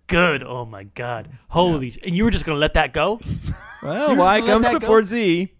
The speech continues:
Speaker 1: World War Y, man. Oh my God. You know what? We can, uh, we gotta talk later. We gotta get you into, uh, Brisbane because, uh, we need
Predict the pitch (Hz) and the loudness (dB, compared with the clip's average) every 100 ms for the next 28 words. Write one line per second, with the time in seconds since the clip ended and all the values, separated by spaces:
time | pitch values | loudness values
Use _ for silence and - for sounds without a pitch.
0 | _ _ _ 262 269 277 269 269 285 269 | _ _ _ -8 -4 -2 0 2 2 0
1 | 226 269 277 208 214 175 143 120 127 220 | -2 -4 -4 -6 -8 -8 -10 -12 -10 -2
2 | 220 190 139 _ _ _ _ _ _ _ | 0 0 -4 _ _ _ _ _ _ _
3 | _ _ _ _ _ _ 151 143 135 120 | _ _ _ _ _ _ -8 -4 -4 -2
4 | 151 175 151 123 127 156 147 175 185 156 | -4 -2 -8 -8 -14 -10 -4 -2 -2 -2
5 | 139 127 - 131 131 131 127 131 135 127 | -4 -4 -6 -10 -8 -8 -8 -8 -8 -8
6 | 127 120 117 110 110 104 - 113 107 104 | -8 -8 -10 -12 -14 -18 -16 -16 -14 -14
7 | 104 98 98 98 - 101 98 107 - 107 | -14 -14 -14 -18 -18 -20 -20 -20 -18 -18
8 | 104 110 107 104 _ _ _ _ _ - | -16 -16 -14 -16 _ _ _ _ _ -8
9 | 135 143 139 143 139 131 | -6 -4 -4 -2 -2 -4